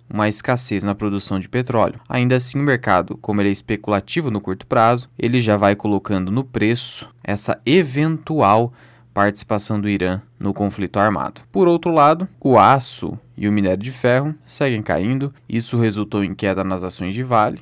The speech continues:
Vale segue caindo um vírgula sessenta e cinco por cento, portanto, como dito, é Petrobras que sustenta uma alta pequena atualmente no Ibovespa. E outro detalhe importante que deve ser ressaltado é que,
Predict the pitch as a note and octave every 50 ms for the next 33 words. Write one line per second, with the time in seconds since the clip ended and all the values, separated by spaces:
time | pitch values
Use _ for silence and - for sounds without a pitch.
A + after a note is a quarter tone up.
0 | - - - - G2 G#2+ G2 G2 F#2+ F#2 - G#2 G2 F#2 F2+ - G2 F#2 F#2 F#2
1 | F#2 F#2 - - - B2 C3 A#2+ A#2 A2+ G#2+ G#2+ G#2 G2+ - F#2+ F#2 G#2+ G2 F#2+
2 | - - F#2 - - - C3 C3 - - B2+ D3+ D#3+ D#3 - - C#3+ D3 C#3+ -
3 | A2+ C3 D#3+ - - _ _ _ - - A#2+ B2+ A#2 G2+ A#2+ C3+ C#3 - - G#2
4 | - - A#2 A#2 - C#3 A#2+ G2+ G#2 G#2 G#2+ G#2 - - A2 G2+ - A2 G#2 -
5 | - - G2 G2+ G2+ G2 - G#2 G2+ - _ _ - G#2 G#2+ G#2 G2 F#2+ F#2+ F#2+
6 | G2 G2 F#2 - _ - G#2 G2+ G#2 G#2 - _ - C#3+ C#3 C3+ - G#2 G#2 G2+
7 | G2+ G#2+ G#2+ - - _ - G2+ G2 G#2+ G#2 G2+ F#2+ F#2 E2+ - - F2 E2+ G2
8 | A#2 A2 - - - - - - - - - _ _ F#3 G3 B3 C#4 - A3 G3
9 | D#3+ D3+ B2+ C3+ B2 B2 A#2+ G#2+ - F#2 E2 - - A2 C3+ D3 C3+ B2 - F#2
10 | - G2 F#2 F2+ F#2 F#2+ - - F#2+ F#2+ F2+ - - - - - - _ - G2
11 | A#2+ C3+ B2+ - - - - - _ - E3 E3 E3 - A2+ G2 D#2 -